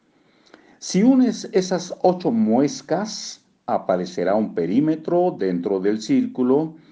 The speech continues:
que representa tu rueda de la vida. Ahora, ¿cómo salió? ¿Regular o irregular? ¿Cercana al centro o cercana al diámetro?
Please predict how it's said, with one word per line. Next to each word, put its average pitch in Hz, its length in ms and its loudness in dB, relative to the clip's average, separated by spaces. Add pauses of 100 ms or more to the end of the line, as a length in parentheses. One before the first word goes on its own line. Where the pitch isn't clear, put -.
(640)
que 160 100 2
representa 160 800 0
tu 113 140 0
rueda 120 600 2
de 113 140 -2
la 113 100 -2
vida. 78 520 -6 (1160)
Ahora, 98 960 0 (260)
¿cómo 95 320 -4
salió? 151 520 -4 (1000)
¿Regular 110 1000 -2 (180)
o 110 180 2
irregular? 95 800 -2 (1040)
¿Cercana 120 800 0
al 175 120 -2
centro 202 580 0
o 190 120 2
cercana 87 580 -4
al 101 100 0
diámetro? 185 680 -4